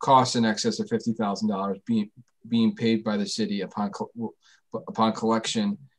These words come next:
thereof by the city or the city's third-party collector." That's all,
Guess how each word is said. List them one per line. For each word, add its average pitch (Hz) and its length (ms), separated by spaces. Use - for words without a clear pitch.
thereof 113 460
by 95 100
the 95 120
city 98 280
or 95 120
the 92 60
city's 98 320
third-party 98 440
collector." 90 400
That's 127 220
all, 120 380